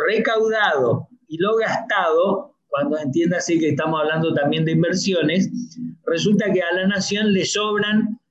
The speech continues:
entre veinticinco y treinta puntos, y ese es el dinero que le falta a las provincias, que no puede, que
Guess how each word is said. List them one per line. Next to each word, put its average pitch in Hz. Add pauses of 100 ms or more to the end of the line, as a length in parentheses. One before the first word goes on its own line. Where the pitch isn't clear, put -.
(320)
entre 208
veinticinco 185
y 196
treinta 202
puntos, 214 (600)
y 190
ese 220
es 202
el 196
dinero 196
que 190
le 175
falta 190
a 180
las 180
provincias, 185 (380)
que 175
no 185
puede, 196
que 185